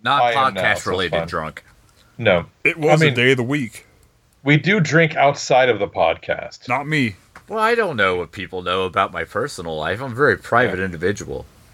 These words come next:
Speaker 2: I mean, I assume people think I do because I brew my own beer.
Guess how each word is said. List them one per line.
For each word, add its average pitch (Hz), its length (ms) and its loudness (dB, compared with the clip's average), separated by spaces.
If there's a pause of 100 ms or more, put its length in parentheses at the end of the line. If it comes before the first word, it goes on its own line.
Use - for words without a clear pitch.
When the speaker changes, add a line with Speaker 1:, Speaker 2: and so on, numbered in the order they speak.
(320)
Speaker 2:
I 123 100 2
mean, 123 160 0 (320)
I 147 100 4
assume 175 360 2
people 156 280 2
think 123 260 -2
I 120 140 6
do 92 220 -4
because 104 240 0
I 113 100 4
brew 107 260 0
my 101 140 4
own 104 200 0
beer. 110 420 0